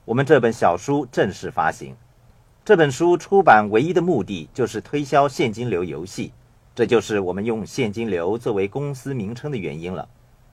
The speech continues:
以上就是我们制作现金流游戏的开始和经过。我们的团队成员齐聚了，业务也逐渐走上轨道。我想再一次的指出，团队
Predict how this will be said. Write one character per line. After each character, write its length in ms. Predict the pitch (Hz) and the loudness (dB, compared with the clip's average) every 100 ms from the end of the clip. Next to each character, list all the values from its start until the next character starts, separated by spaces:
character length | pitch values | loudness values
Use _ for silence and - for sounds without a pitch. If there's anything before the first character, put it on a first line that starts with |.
| _ | _
以 140 | 98 | -4
上 320 | 101 127 107 101 | 0 2 2 0
就 120 | 127 | -4
是 100 | 117 | -2
我 140 | 104 | -4
们 160 | 90 98 | -4 -4
制 160 | 120 110 | -6 -6
作 220 | 120 101 | -2 -2
现 200 | - 113 | -2 -6
金 140 | 113 | -4
流 160 | 104 95 | -2 -2
游 180 | 90 104 | -2 -4
戏 160 | 120 | -4
的 80 | 107 | -8
开 320 | - 156 175 | -4 -2 0
始 280 | 156 - 95 | -2 -10 -14
和 80 | - | -16
经 260 | - 135 147 | -12 -10 -6
过。 220 | 143 - - _ _ _ _ _ _ - | -4 -6 -10 _ _ _ _ _ _ -2
我 100 | 120 | 2
们 120 | 156 | 4
的 100 | 160 | 2
团 260 | - 113 | 4 4
队 140 | 156 135 | 4 0
成 200 | - 107 | -2 -4
员 300 | 107 101 110 | -2 -2 -4
齐 260 | - 80 | -10 -14
聚 200 | 98 120 | -8 -4
了， 220 | 87 67 - _ _ | -4 -4 -10 _ _
业 160 | 110 117 | 4 4
务 180 | 104 92 | 4 -2
也 160 | 87 | -4
逐 200 | 80 104 | -4 -2
渐 220 | 135 120 - | 0 0 -2
走 220 | - 78 | -10 -10
上 180 | 71 98 | -4 -4
轨 160 | 76 69 | -4 -4
道。 220 | 92 78 - _ _ _ _ _ | -2 -2 -4 _ _ _ _ _
我 100 | 160 | 0
想 220 | 170 139 | 4 4
再 220 | 127 190 139 | 6 4 4
一 180 | 127 | 2
次 260 | 127 - 127 | -6 -6 -4
的 100 | 107 | -4
指 220 | 98 76 | -6 -14
出， 420 | 71 123 120 123 - | -10 -6 -4 -6 -12
团 320 | - - 95 | -8 -2 0
队 240 | 147 170 | 4 2